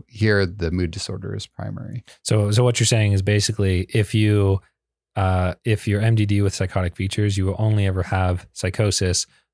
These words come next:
Speaker 2: during a major depressive
Speaker 1: Exactly.
Speaker 2: episode.
Speaker 1: Yeah. Yeah. But to your original question, yes, we wanna not only use antidepressants, uh, but also, uh, some kind of antipsychotic medication.
Speaker 2: So let's move on to the next subtype. The second subtype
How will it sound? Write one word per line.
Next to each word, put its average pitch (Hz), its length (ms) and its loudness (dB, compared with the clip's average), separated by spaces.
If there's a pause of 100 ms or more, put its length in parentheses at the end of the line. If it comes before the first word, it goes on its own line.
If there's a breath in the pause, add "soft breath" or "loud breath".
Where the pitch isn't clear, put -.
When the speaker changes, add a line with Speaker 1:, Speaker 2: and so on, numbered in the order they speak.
(100)
Speaker 2:
during 95 320 2
a 87 60 0
major 87 240 0
depressive 87 320 0
Speaker 1:
Exactly. 87 400 2
Speaker 2:
episode. 85 200 -2 (120)
Speaker 1:
Yeah. 92 240 -2 (200)
Yeah. 85 240 0 (280 loud breath)
But 117 280 0
to 139 100 4
your 135 300 2
original 113 340 2
question, 101 420 0
yes, 95 240 0
we 104 120 2
wanna 113 440 4
not 110 180 2
only 104 200 2
use 98 180 2
antidepressants, 92 1120 -2
uh, 95 140 -2
but 92 180 -4
also, 90 580 -2 (300 loud breath)
uh, 85 220 -2
some 92 180 -4
kind 90 180 -2
of 87 60 -4
antipsychotic 87 640 -6
medication. 104 680 -10 (120)
Speaker 2:
So 120 140 -2
let's 156 160 0
move 147 160 2
on 131 160 2
to 117 100 0
the 110 80 2
next 107 320 2
subtype. 107 480 0
The 110 100 0
second 131 260 2
subtype 104 500 0